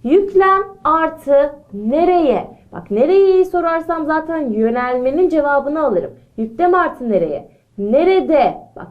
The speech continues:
de, da, bulunmayı bulurum. Kime? Yönelmeyi bulurum. Kimde? Bulunmayı bulurum. Danden, kimden? Ayrılma.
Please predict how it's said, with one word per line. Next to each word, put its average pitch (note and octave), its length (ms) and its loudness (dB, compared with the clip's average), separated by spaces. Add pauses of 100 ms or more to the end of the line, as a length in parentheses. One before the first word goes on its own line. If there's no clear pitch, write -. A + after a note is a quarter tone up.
de, D4+ 540 2 (120)
da, A#3+ 340 -2 (140)
bulunmayı G#3+ 640 -2
bulurum. F#3+ 340 -4 (380)
Kime? C#4 640 -4 (260)
Yönelmeyi G#3+ 840 0
bulurum. B3 320 -2 (280)
Kimde? G#3 680 -2 (240)
Bulunmayı F#3 680 -2
bulurum. C#4 420 -2 (280)
Danden, B3 800 -4
kimden? A3 640 -2 (120)
Ayrılma. G3 920 -2